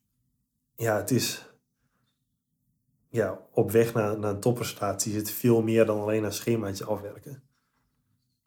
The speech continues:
Want een schemaatje afwerken is in principe heel simpel.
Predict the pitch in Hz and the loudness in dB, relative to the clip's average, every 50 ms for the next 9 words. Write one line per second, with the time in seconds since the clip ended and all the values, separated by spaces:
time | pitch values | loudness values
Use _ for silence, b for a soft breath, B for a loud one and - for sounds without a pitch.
0 | _ _ - 101 101 101 - - 131 131 123 110 - 127 117 104 104 101 104 101 | _ _ -10 -6 -6 -2 4 6 6 6 6 4 2 0 -2 -2 0 0 0 -2
1 | 101 - 98 101 101 - - - 113 - - 110 104 92 - - 110 101 95 - | -2 -4 -4 -6 -6 -6 -6 -6 -6 -2 -2 -2 -2 0 -2 -2 -4 -4 -6 -10
2 | - 117 - _ | -14 -16 -20 _